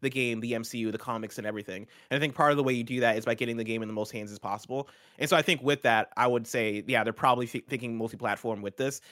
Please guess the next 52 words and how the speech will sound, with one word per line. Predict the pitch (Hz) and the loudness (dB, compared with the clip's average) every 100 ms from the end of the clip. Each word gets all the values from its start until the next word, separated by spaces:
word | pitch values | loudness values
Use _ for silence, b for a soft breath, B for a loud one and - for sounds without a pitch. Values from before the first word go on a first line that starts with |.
| B | B
And | - | 2
then | 214 | 6
also, | 185 185 175 | 6 8 6
I, | 160 160 | 6 6
I | 170 | 4
would | 190 | 6
think | 190 170 | 4 4
that | 165 143 | 4 4
for | 151 | 0
something | 151 143 | 0 2
like | 131 | 0
this, | - 123 127 | 4 2 2
if | 131 | -2
you're | 139 | 2
going | 135 131 | 2 2
to | 135 | 0
announce | 117 110 117 | 0 0 -2
this | 120 - | -6 -6
game, | 107 107 127 b b b - | -4 -2 -4 b b b 2
you're | 165 160 - _ _ _ _ - | 6 6 2 _ _ _ _ 6
early | 208 196 156 | 8 8 6
on | 139 123 | 6 4
gonna | 123 113 | 0 -2
talk | 123 113 | 0 0
about | 113 107 101 - - | 2 2 2 0 -8
what | 123 127 127 123 - | -12 -8 2 2 2
platforms | - 107 104 107 101 | 0 0 0 -8 -10
it's | 107 | -12
gonna | 110 101 | -10 -8
be | 104 98 | -6 -6
on. | 95 | -4
I | 120 | 0
don't | 156 | 0
think | 160 | 0
you | 139 | -2
release | 127 123 | -2 -2
this | 123 | -4
press | - 110 | -2 -2
release | 110 104 | -4 -6
without | 120 101 | -4 -4
mentioning, | 101 113 - 113 | -4 -8 -6 -8
"Hey, | 110 127 | 0 2
by | 113 135 | 4 4
the | |
way, | 123 | 4
this | 113 123 | 0 -2
is | 127 | -4
gonna | 120 | -4
be | 113 | -4
a | |
PlayStation | 110 110 110 107 101 | -2 -4 -6 -8 -8
game," | 101 | -10